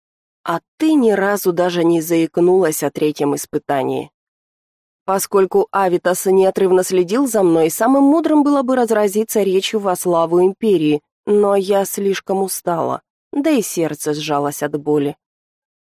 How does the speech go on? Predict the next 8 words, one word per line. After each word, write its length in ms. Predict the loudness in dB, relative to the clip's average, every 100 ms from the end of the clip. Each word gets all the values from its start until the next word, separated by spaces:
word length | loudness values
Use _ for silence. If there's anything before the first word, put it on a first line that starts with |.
| _ -16
"Я 380 | -6 -2 -4 -4
тоже 380 | -4 -2 0 0
ненавижу". 760 | 0 0 0 -2 -4 -4 -6 -10 _ _ _ -8
Я 240 | -2 -2
посмотрела 640 | -2 -2 -2 0 0 2
на 120 | 2 2
недоеденный 760 | 2 0 0 -2 0 0 0
обед. 380 | 0 -2 -2 -8